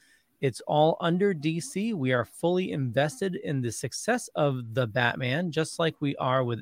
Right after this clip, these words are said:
everything else. And they're saying everything will be balanced. You won't see multiple Batman stories coming out within six months of each other.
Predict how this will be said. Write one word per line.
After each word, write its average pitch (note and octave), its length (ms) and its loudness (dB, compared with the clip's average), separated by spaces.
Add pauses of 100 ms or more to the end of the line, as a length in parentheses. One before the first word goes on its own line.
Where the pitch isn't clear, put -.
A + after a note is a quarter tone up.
everything B2 560 -2
else. - 320 -10 (560)
And C3+ 140 2
they're C3+ 120 4
saying D3 420 4
everything F3+ 480 2
will D#3+ 140 2
be C#3 160 0
balanced. C#3 600 0
You C3+ 140 2
won't C3+ 240 0
see C3+ 200 -4
multiple C3 560 0
Batman C3+ 420 0
stories C3 400 -2
coming C3 300 -2
out B2+ 180 0
within B2 400 -2
six - 320 -8
months C3 280 -4
of A2+ 80 -6
each A2+ 200 -4
other. B2 240 0